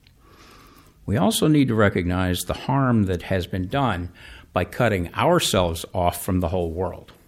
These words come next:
Our upbringing did not teach us the whole of American history,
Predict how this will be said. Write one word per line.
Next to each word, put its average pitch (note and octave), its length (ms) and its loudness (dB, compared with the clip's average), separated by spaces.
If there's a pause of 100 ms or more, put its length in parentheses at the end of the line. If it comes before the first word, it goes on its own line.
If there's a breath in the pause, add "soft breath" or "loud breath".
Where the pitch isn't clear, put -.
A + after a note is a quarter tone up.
(760 loud breath)
Our B2+ 280 -4
upbringing C#3+ 580 2
did A#2+ 180 0
not A2+ 360 0
teach A#2+ 240 0
us A2+ 160 0
the G2 80 -4
whole G2+ 360 0
of G2+ 120 -6
American E2 580 -2
history, - 580 -8